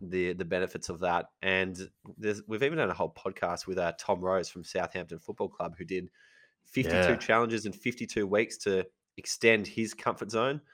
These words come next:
Speaker 1: Um, he was living by the quote, "Life begins at the end of your comfort zone." So he's another great example of who is an introverted person, but has just pushed himself to the absolute limits to get over his fear of absolutely anything. So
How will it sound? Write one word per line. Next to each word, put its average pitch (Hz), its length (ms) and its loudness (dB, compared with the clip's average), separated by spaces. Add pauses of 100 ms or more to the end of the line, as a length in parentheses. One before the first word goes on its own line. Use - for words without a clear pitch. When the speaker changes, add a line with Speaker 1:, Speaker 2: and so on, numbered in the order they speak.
(440)
Speaker 1:
Um, 98 480 2 (100)
he 120 260 6
was 104 200 0
living 107 300 0
by 101 200 6
the 95 160 2
quote, 101 460 2
"Life 104 420 6
begins 98 340 -4
at 87 60 -8
the 90 120 0
end 98 120 2
of 95 80 -6
your 90 80 -6
comfort - 360 -4
zone." 107 220 2
So 92 160 -2
he's 110 200 2
another 98 220 0
great 95 200 4
example 90 440 -2
of 82 60 -8
who 87 220 -2 (680)
is 92 220 -2
an 98 120 0
introverted 104 480 4
person, 95 380 2
but 87 120 -2
has 80 100 -10
just - 220 -8
pushed - 300 -2
himself 90 420 -2
to - 100 -10
the 92 60 2
absolute 92 380 -2
limits 95 380 -2
to - 120 -10
get 87 240 2
over 85 220 2
his 87 180 -6
fear 92 240 -2
of 82 80 -4
absolutely 85 440 -2
anything. 85 340 -2
So 92 260 6